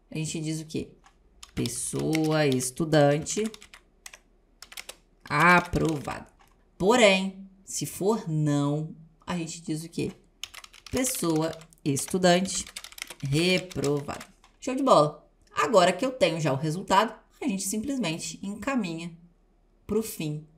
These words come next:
nosso algoritmo. Pronto. Tá construído aqui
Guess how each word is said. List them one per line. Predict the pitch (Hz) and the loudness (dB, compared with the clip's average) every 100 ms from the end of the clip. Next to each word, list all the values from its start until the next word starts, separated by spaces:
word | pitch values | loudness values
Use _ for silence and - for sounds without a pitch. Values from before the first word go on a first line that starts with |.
| - | -10
nosso | - - 139 | -8 -8 -8
algoritmo. | 143 151 - - _ _ _ | -8 -8 -10 -18 _ _ _
Pronto. | - 127 113 - _ _ _ _ _ | -8 -6 -8 -12 _ _ _ _ _
Tá | - 220 | 0 0
construído | - - 214 220 - 233 190 170 | 0 2 4 2 -2 -2 0 0
aqui | 190 - 147 147 | -4 -6 -6 -6